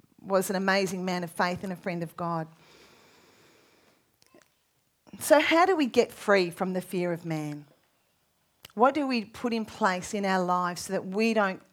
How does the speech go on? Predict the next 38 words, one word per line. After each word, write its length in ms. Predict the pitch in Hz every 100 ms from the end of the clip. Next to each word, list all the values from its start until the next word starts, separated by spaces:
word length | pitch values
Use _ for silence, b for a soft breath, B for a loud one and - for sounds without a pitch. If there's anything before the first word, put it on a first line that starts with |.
| -
get 200 | 196 -
trapped? 720 | - - 185 - - - - _ b b -
That 120 | 185
when 160 | 214
we 120 | 208 202
see 260 | - 262
it 120 | 254
coming, 460 | - 220 208 208 202 B B -
we 120 | 208
can 200 | 202 196
stand 420 | - 214 196 196
and 100 | 190
say, 220 | - 185
"No, 180 | 185 170
I'm 160 | 170 175
not 140 | 170
gonna, 320 | 185 170 170 165 b b
I'm 140 | 185
not 140 | 180 175
gonna 180 | 180 170
go 240 | 175 170
there." 240 | 170 165 143 - b b b b b b b b b b b _ _ _ -
And 120 | 220
one 120 | 285
thing, 180 | 311 320 226 -
I 60 |
just 180 | 233 320
wanna 140 | 330 247
lay 200 | 233 226
a 40 |
foundation 720 | 220 220 202 202 196 214 202
that 180 | 185 -
firstly, 460 | - 277 302 - 254
we 120 | 226
need 260 | 220 214 220
to 100 | -
become 380 | 220 - 202
self-aware 1120 | 190 - - 233 233 - 202 180 185 175 123